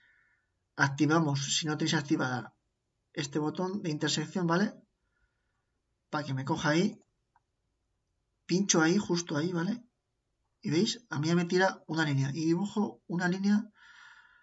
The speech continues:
a noventa grados, ¿vale? Por ejemplo, hasta ahí. Y le, y le doy a escape. Pincho en círculo. Pincho ahí.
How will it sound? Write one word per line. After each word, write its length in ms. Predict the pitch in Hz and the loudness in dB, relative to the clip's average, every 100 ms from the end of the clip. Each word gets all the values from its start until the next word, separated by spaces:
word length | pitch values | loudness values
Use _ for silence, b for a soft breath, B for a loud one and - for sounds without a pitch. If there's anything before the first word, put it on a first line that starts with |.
| b b b _ - | b b b _ -8
a 120 | 165 | -2
noventa 380 | 175 165 170 151 | 0 2 2 0
grados, 300 | 127 120 123 | -2 -4 -4
¿vale? 380 | 139 180 208 - _ _ _ _ _ _ _ | -2 -2 -4 -8 _ _ _ _ _ _ _
Por 120 | - - | -8 -4
ejemplo, 220 | 180 190 | -2 -2
hasta 160 | 170 | 0
ahí. 240 | 143 127 - - _ _ _ _ _ _ | -2 -2 -6 -16 _ _ _ _ _ _
Y 100 | - | -2
le, 320 | 165 185 - | 0 0 -2
y 100 | 175 | 0
le 80 | 147 | 2
doy 140 | 170 | 4
a 40 | 185 | 2
escape. 420 | 160 165 143 - - - _ _ _ b b b b b _ _ _ - | 0 -2 -4 -8 -20 -20 _ _ _ b b b b b _ _ _ -4
Pincho 220 | 175 208 | 2 4
en 120 | 190 | 4
círculo. 520 | 170 170 170 147 - - _ _ _ _ _ _ _ | 6 4 2 -6 -10 -20 _ _ _ _ _ _ _
Pincho 340 | _ 170 180 - | _ 0 0 -2
ahí. 340 | 160 156 139 | 0 0 -2